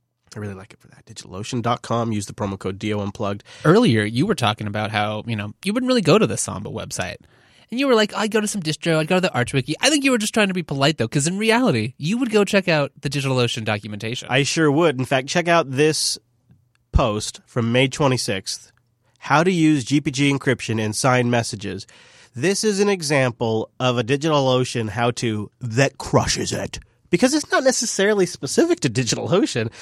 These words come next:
Speaker 1: I don't mean to tell them, like, something that maybe they're not aware of, but guys, I could read this and use this anywhere.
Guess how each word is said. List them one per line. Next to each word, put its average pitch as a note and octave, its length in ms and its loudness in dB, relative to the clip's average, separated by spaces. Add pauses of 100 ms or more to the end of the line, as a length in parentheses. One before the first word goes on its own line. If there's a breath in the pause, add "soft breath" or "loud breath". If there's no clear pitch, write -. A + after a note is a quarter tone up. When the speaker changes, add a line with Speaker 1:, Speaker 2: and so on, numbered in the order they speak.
(200 loud breath)
Speaker 1:
I G3 80 2
don't E4 160 4
mean A#3+ 120 4
to F3 80 2
tell A3 240 2
them, C3 300 2 (260 soft breath)
like, D3+ 220 2
something E3 240 2
that C#3 80 4
maybe D3+ 200 2
they're D3 140 4
not D#3 160 4
aware E3 300 2
of, A3 160 0 (220 loud breath)
but - 140 -12
guys, D3 400 0 (140 soft breath)
I E3 120 0
could A#2+ 180 -4
read D#3 220 0
this D3 180 2
and G#2 120 -4
use D3+ 220 2
this C3+ 180 -4
anywhere. D#3+ 380 0